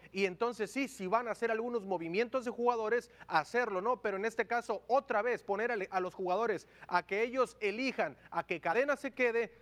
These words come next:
me parece que caen en lo mismo de nueva cuenta, ¿no? Y el Guadalajara no está ahorita como para que, esperar otra vez a ver qué pasa con Cadena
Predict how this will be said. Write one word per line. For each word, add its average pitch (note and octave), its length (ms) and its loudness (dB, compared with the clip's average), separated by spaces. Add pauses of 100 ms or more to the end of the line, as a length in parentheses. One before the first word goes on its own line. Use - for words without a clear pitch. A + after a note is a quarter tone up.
me F#3 140 0
parece G3+ 360 -2
que F#3+ 300 -2
caen B3 320 4
en G#3 200 -4
lo F#3 100 0
mismo A3 420 -2
de F3 80 -2
nueva G#3+ 240 2
cuenta, F#3 380 -2
¿no? A#3+ 160 2
Y G#3 220 -2
el G3 100 0
Guadalajara F#3 500 2
no A3 140 -2
está A3+ 340 2
ahorita G3+ 500 0 (200)
como G3 260 0
para F3+ 400 2 (240)
que, F#3+ 240 -2
esperar G#3+ 560 2 (220)
otra G3+ 300 0
vez A#3 280 0
a F3+ 160 0
ver A3 200 -2
qué C#4 260 2
pasa B3 560 0 (160)
con F#3+ 180 0
Cadena B3+ 480 0